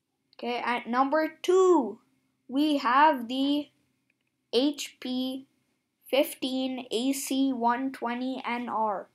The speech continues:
It is fifteen point six inches, uh, diagonally,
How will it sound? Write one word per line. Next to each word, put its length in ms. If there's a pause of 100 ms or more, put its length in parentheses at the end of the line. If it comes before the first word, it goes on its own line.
(460)
It 140
is 180
fifteen 640
point 260
six 400
inches, 880 (1300)
uh, 560 (580)
diagonally, 880